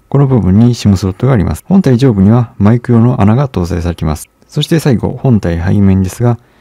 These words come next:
背面には中央にMのロゴがありますが、このロゴの部分が指紋センサーになっています。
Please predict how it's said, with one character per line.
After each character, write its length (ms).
背 100
面 140
に 100
は 300
中 260
央 120
に 180
M 200
の 120
ロ 160
ゴ 80
が 120
あ 60
り 80
ま 120
す 120
が、 180
こ 100
の 160
ロ 120
ゴ 80
の 100
部 180
分 140
が 260
指 160
紋 180
セ 140
ン 80
サ 120
ー 20
に 100
な 80
っ 40
て 120
い 40
ま 120
す。 160